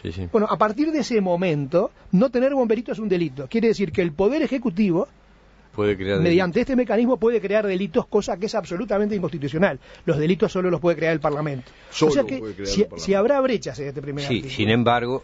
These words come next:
Speaker 1: sin embargo, hay una cantidad de actividades en que el incumplimiento de los reglamentos determina situaciones que, por ejemplo, la actividad financiera, cuestiones de esas, donde podés encontrarte con figuras,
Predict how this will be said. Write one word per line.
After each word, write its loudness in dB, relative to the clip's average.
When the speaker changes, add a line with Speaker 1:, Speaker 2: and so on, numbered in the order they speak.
Speaker 1:
sin -8
embargo, 0
hay 0
una 2
cantidad 0
de 2
actividades 0
en -2
que -6
el -4
incumplimiento 0
de 0
los -4
reglamentos 0
determina -2
situaciones -6
que, -6
por -12
ejemplo, -2
la -2
actividad -6
financiera, 0
cuestiones -8
de -6
esas, -2
donde -4
podés 0
encontrarte -2
con -10
figuras, -2